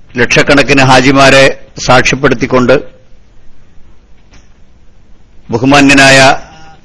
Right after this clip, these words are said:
ഫളീലത്ത് ഷേഖ് അബ്ദുൽ അസീസ് ആലു ഷേഖ് നടത്തിയിട്ടുള്ള അറഫ പ്രസംഗത്തിന്റെ ഒരു സംക്ഷിപ്ത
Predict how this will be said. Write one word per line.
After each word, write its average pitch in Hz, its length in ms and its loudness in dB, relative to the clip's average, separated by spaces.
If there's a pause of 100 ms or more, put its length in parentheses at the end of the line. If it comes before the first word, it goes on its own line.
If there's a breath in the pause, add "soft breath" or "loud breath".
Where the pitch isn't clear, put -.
(260)
ഫളീലത്ത് 135 440 0
ഷേഖ് - 540 -2 (2000)
അബ്ദുൽ 120 280 0
അസീസ് 139 280 0
ആലു 139 200 2
ഷേഖ് 135 400 0
നടത്തിയിട്ടുള്ള 127 720 0 (1800)
അറഫ 131 260 2
പ്രസംഗത്തിന്റെ 135 760 0
ഒരു 127 200 2
സംക്ഷിപ്ത 127 680 0